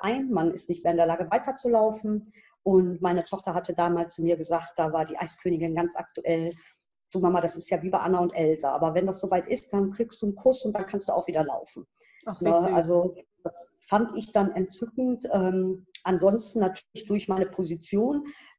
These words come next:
Speaker 1: als erste Vorsitzende ist natürlich die Krankheit für sie allgegenwärtig ein Stück weit.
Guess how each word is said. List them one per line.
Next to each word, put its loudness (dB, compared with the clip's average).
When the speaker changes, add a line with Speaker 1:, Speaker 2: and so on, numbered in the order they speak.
Speaker 1:
als 0
erste 0
Vorsitzende 2
ist 0
natürlich 0
die -8
Krankheit -4
für -6
sie -6
allgegenwärtig 0
ein -4
Stück -10
weit. 4